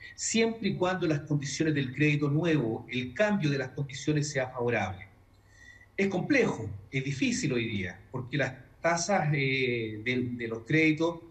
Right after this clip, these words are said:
están muy por sobre las tasas que uno solicitó, por ejemplo, hace un año, un año y medio atrás. Pero se puede dar la instancia en que alguna institución financiera,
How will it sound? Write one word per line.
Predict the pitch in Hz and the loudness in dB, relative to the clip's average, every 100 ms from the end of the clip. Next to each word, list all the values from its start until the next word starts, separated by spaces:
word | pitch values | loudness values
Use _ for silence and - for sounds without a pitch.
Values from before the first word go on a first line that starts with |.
| - - - | -20 -10 -6
están | 147 160 156 | -2 2 4
muy | 147 254 247 | 6 4 2
por | - 165 | 0 0
sobre | 147 - 208 185 147 139 139 | 0 2 2 4 4 2 0
las | 127 - | -2 -2
tasas | 165 151 160 | -2 -2 -4
que | - 143 | -4 0
uno | 151 147 | 2 2
solicitó, | 156 135 - 123 160 156 151 | 0 -2 -4 -4 2 2 2
por | 135 | -4
ejemplo, | - 151 147 147 | -4 -4 -2 -2
hace | 143 - | -4 -2
un | 135 | 0
año, | 156 156 | 2 2
un | 143 | 0
año | 135 135 | 0 -2
y | |
medio | 135 135 | 0 0
atrás. | 147 226 156 - - - - - - | 2 2 0 -2 -8 -18 -20 -20 0
Pero | 220 208 | 4 4
se | 202 202 | 4 2
puede | 214 220 214 | 6 6 8
dar | 196 180 185 - | 6 6 4 0
la | 156 | 2
instancia | 151 - 175 165 147 160 156 | 2 0 0 0 0 2 2
en | 143 139 | 2 0
que | |
alguna | 135 131 160 | -2 0 0
institución | 151 151 139 - 147 | 0 -4 -6 -2 -2
financiera, | 151 143 135 - 160 143 143 147 | 0 -2 -2 0 2 2 2 -2